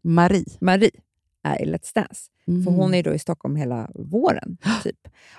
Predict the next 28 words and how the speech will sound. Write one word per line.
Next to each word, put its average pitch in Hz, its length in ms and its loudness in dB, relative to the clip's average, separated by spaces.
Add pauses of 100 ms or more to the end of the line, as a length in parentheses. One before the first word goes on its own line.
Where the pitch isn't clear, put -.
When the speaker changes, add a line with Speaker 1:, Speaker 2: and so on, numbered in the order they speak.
(160)
Speaker 2:
Och, - 260 2 (220)
eh, 139 60 -2 (340)
liksom 175 220 2
Speaker 1:
Vad 135 100 0
skönt 190 400 6
för - 120 -2
henne 147 140 2
att 143 80 -4
slippa - 280 -6
de 143 120 2
där 139 80 4
Speaker 2:
Det 139 120 2
är - 40 4
lite - 180 -4
Speaker 1:
jätterna. 180 160 4 (640)
Speaker 2:
det. - 80 -2
Speaker 1:
<laughs> - 1160 -10
Man 403 100 6
kan 392 120 6
känna, 339 140 4
alltså 320 180 2
jag 349 80 4
kan 339 80 6
bli 302 100 6
så, 285 160 6
vet - 300 0
du, 254 100 2
det 247 100 4